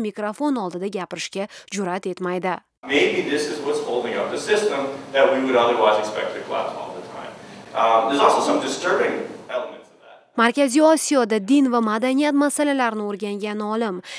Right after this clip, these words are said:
Speaker 1: Erik Maglinchi mentalitet va ta'lim sifati muhim omillar ekanini eslatadi. "Zamon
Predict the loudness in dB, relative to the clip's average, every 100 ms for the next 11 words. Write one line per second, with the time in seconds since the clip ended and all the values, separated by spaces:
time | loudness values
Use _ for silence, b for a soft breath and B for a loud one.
0 | B 6 6 4 -2 0 4 4 4 0
1 | -6 B B 2 4 2 0 0 0 0
2 | 0 0 -2 2 2 2 2 2 4 2
3 | 2 0 -4 -2 -2 -2 0 0 -2 -4
4 | -4 -2 -4 -4 -6 -6 -6 -4 -8 -12
5 | _ _ B B 0 2 4 2